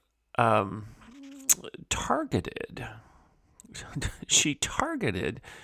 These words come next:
conservative organizations for basic persecution and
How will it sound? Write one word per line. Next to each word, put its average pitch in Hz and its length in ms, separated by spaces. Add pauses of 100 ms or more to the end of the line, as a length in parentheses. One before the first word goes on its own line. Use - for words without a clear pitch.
(240)
conservative 127 560 (100)
organizations 123 760
for 107 320
basic - 640
persecution 170 840
and - 160